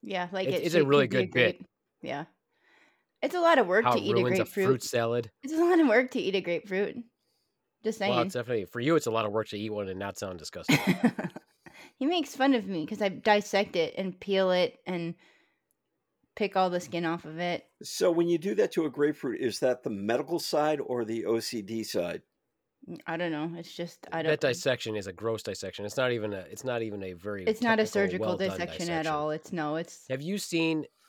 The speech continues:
Speaker 2: um, which one is it? One of the
Speaker 1: Lord
Speaker 2: Lord
Speaker 1: of
Speaker 2: of the
Speaker 1: the
Speaker 2: Rings
Speaker 1: Rings.
Speaker 2: where Schmiegel's eating the fish. And he's, like, ripping the fish apart.
Speaker 3: Uh, no, I haven't, uh, but continue.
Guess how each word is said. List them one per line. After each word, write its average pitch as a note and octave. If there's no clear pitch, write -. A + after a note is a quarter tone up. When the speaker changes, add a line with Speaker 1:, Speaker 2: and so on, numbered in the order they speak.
Speaker 2:
um, A2+
which C#3+
one A#2+
is G#2
it? G2
One C3+
of C3
the B2
Speaker 1:
Lord -
Speaker 2:
Lord A#2+
Speaker 1:
of -
Speaker 2:
of -
the -
Speaker 1:
the -
Speaker 2:
Rings G#2+
Speaker 1:
Rings. -
Speaker 2:
where G#2
Schmiegel's A#2+
eating A#2
the G2+
fish. A2+
And A2
he's, G2
like, G2
ripping A#2
the A2
fish A2+
apart. A#2
Speaker 3:
Uh, A#2+
no, C3
I B2
haven't, B2+
uh, G2+
but F2+
continue. G#2+